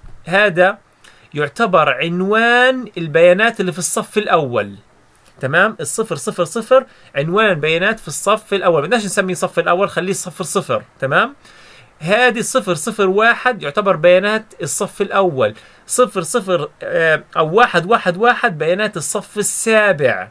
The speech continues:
تمام؟ إيش ما يكون البيانات مش مشكلة، المهم أنا بقدر أصلها عن طريق إيش؟ عن طريق تحديد العنوان هنا. فعشان هيك يا شباب إحنا فعليًا بهذه الطريقة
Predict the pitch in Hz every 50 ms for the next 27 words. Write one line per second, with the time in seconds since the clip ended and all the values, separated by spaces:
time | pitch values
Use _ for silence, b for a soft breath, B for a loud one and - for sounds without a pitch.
0 | _ _ - 135 139 165 196 233 262 247 B B B B B B B - 269 262
1 | - 254 214 208 214 262 247 233 208 196 214 214 240 262 - - 214 - - 190
2 | 196 - - - - 131 101 - - _ _ - - 147 156 196 214 202 - 190
3 | 190 190 175 156 151 214 233 214 190 175 156 180 175 175 180 - - 185 - 202
4 | 202 196 180 175 190 196 196 B B B B - 139 151 143 - 170 180 208 190
5 | - 175 180 170 175 175 - - b b b b b - 139 135 - 156 165 190
6 | 151 - - 165 143 - - - - 139 143 208 220 233 220 160 165 - 175 156
7 | 143 127 123 139 135 135 143 151 151 147 131 117 120 120 107 95 - b b b
8 | b b - 123 123 - - 240 240 254 226 208 - - 202 208 202 - 214 -
9 | - 180 170 - 208 180 196 214 214 180 175 156 139 131 139 143 147 170 190 208
10 | 208 220 220 - - 220 220 220 240 240 202 233 262 294